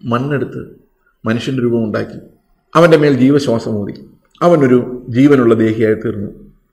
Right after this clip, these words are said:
അപ്പോൾ sir പറയുന്നു, "കറക്റ്റ്, അഞ്ച് mark."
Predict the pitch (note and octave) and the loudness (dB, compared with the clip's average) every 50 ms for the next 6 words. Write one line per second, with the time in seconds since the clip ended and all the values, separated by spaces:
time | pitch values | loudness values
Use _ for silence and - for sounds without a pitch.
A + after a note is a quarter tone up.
0 | _ _ _ - - B2 D#3 D3 - - - - - - - C#3 B2+ B2+ C3 A#2+ | _ _ _ -10 0 4 4 6 4 4 -2 -10 -10 -2 0 0 4 4 4 4
1 | A2+ A#2 A#2 A#2 A2+ - - - A2 - - - - - _ _ _ _ _ _ | 4 2 0 -2 -6 -4 -4 -4 -4 -4 -8 -16 -20 -20 _ _ _ _ _ _
2 | _ _ _ _ _ _ _ _ _ - - B2+ B2 A2+ A#2 G#2 G#2+ G#2 - - | _ _ _ _ _ _ _ _ _ -6 -4 -2 -2 -2 -2 -4 -4 -6 -8 -12
3 | - _ | -18 _